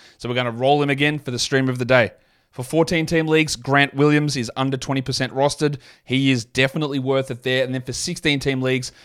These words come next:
we're gonna do the streamer of the day as Malik Beasley. Um, because I, I don't, I don't know this, but I think the Bucks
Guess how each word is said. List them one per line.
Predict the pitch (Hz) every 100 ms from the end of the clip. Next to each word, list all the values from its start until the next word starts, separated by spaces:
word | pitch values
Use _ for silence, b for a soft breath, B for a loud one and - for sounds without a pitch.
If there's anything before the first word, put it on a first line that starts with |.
| b -
we're |
gonna | 127 139
do | 139
the | 127
streamer | - 131 127 123
of |
the | 120
day | 117 120 117 -
as | 120 117 104
Malik | 113 117 117 104
Beasley. | 117 120 117 104 98 b b _
Um, | 117 113 110 113 113 113 110 _ -
because | 123 123 135 131 -
I, | 127 123
I | 135
don't, | 127 - 135
I | 131
don't | 131 135
know | 135
this, | 160 214
but | - 131
I | 127
think | - 220 -
the |
Bucks | 156 139 139 -